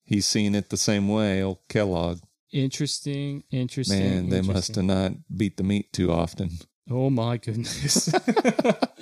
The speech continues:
Speaker 2: You know, I had a W T F moment this week. Uh, I got, I, I had to buy a brand new truck,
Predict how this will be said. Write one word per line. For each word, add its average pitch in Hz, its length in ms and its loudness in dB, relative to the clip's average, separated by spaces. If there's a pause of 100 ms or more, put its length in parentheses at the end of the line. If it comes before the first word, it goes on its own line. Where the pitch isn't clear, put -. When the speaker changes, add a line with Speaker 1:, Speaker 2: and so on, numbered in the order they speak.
(600)
Speaker 2:
You 160 100 4
know, 175 140 4
I 190 100 2
had 190 160 2
a 151 40 0
W 143 320 0
T 143 220 0
F 139 160 0
moment 127 320 -4
this 120 220 -8
week. 120 200 -6
Uh, 113 260 2 (280)
I 135 80 -2
got, 131 320 0
I, 135 180 -6
I 147 120 2
had 156 160 2
to 135 60 0
buy 139 220 4
a 123 100 2
brand 123 260 2
new 117 120 2
truck, 110 380 2